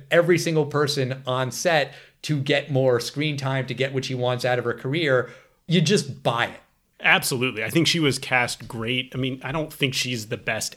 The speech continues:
Speaker 2: actress, but I think she does exactly what she needs to do in this role. She's that innocent-looking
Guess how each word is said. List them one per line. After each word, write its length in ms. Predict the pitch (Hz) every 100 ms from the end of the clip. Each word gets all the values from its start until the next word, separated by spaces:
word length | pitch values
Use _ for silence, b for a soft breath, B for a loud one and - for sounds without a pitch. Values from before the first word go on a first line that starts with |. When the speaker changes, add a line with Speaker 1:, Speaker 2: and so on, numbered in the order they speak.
| -
Speaker 2:
actress, 540 | 107 107 - 185 190
but 180 | - 127
I 60 | 107
think 200 | 143 -
she 160 | 143
does 200 | 120 117
exactly 720 | 110 107 101 110 107 113 139
what 200 | 120 -
she 140 | - 117
needs 240 | 117 117
to 60 | 123
do 140 | 131
in 60 | 131
this 160 | 131
role. 180 | 143 135
She's 380 | 135 123 113 - B B B
that 280 | 131 120 - _ -
innocent-looking 1120 | 135 135 135 143 139 127 131 131 123 123